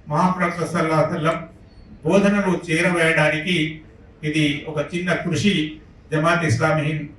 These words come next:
కరీంనగర్ వారు చేపడుతున్నారు. కాబట్టి ఇట్టి సందర్భంగా మీడియా మిత్రులకు కోరేదేమంటే,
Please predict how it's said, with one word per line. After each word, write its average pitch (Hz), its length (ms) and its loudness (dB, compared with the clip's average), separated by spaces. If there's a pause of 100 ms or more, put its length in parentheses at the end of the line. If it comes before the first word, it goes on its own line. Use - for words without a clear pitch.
(200)
కరీంనగర్ 151 540 0
వారు 143 500 -2 (460)
చేపడుతున్నారు. 156 720 4 (600)
కాబట్టి 196 380 4 (220)
ఇట్టి 180 160 -2 (100)
సందర్భంగా 170 540 2 (840)
మీడియా 185 280 6 (100)
మిత్రులకు 170 540 -2 (580)
కోరేదేమంటే, 175 720 2